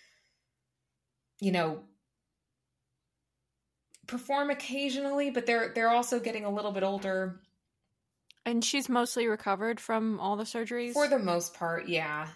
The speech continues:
Speaker 1: Um,
Speaker 2: Okay.
Speaker 1: and so something happens, <laughs> I think is hilarious in my perspective, not for her, I'm sure.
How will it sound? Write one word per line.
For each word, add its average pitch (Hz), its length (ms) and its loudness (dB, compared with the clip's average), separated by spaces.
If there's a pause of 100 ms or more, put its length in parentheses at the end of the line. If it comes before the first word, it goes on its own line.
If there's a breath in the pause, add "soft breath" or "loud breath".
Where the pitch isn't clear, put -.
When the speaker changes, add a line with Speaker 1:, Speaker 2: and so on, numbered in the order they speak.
(160)
Speaker 1:
Um, 165 520 -4 (260)
Speaker 2:
Okay. 175 360 -2
Speaker 1:
and 180 580 2 (1400)
so 190 640 4 (1300)
something 226 320 -4
happens, 180 500 -4
<laughs> - 40 -12
I - 40 -12
think 170 280 -14
is - 200 -20 (1120 loud breath)
hilarious 277 600 6
in 208 160 0
my 180 180 6
perspective, 165 580 -4
not 156 200 -6
for 165 120 -8
her, 165 180 -4
I'm 165 100 -6
sure. - 420 -10